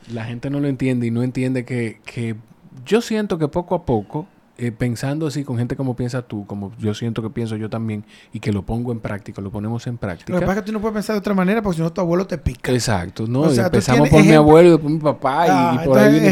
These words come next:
Speaker 2: ejemplo,
Speaker 1: todo.
Speaker 2: en tu caso, ejemplo hay de sobra.
Speaker 1: Sí, sí, sí. Yo, yo, tú sabes que tú lo dices y yo, aparte de que tengo esa formación,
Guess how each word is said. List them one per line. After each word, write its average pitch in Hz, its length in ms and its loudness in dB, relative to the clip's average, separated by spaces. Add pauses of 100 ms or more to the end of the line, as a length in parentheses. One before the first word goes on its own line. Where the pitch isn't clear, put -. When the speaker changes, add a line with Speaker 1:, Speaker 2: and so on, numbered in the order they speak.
Speaker 2:
ejemplo, 233 280 4
Speaker 1:
todo. - 100 -2
Speaker 2:
en 220 100 -2
tu 214 80 -4
caso, 254 260 -2
ejemplo 294 220 2
hay 294 80 6
de 262 120 0
sobra. 156 520 0
Speaker 1:
Sí, 120 220 0
sí, 113 120 -6
sí. 90 300 -10
Yo, 135 240 0 (480)
yo, 127 220 2
tú 131 120 -10
sabes 208 200 2
que 196 80 -2
tú 170 120 -2
lo 180 140 2
dices 127 340 0
y 123 140 -2
yo, 113 560 0 (320)
aparte 120 480 -4
de 170 100 -2
que 143 200 -2 (240)
tengo 131 240 -2
esa 151 120 -6
formación, 147 640 -4